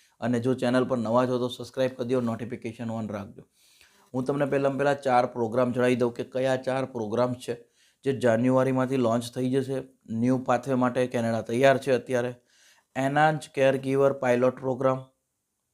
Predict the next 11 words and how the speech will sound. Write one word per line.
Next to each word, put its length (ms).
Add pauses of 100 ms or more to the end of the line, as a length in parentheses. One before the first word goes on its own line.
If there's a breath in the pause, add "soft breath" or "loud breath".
(160)
<clears throat> 760
રૂરલ 420
કોમ્યુનિટી 720
ઇમિગ્રેશન 720
પાયલોટ 340
પ્રોગ્રામ, 420 (1300)
ફ્રેન્કોફોન 720
કોમ્યુનિટી 460
ઇમિગ્રેશન 600
પાયલોટ 340
પ્રોગ્રામ 360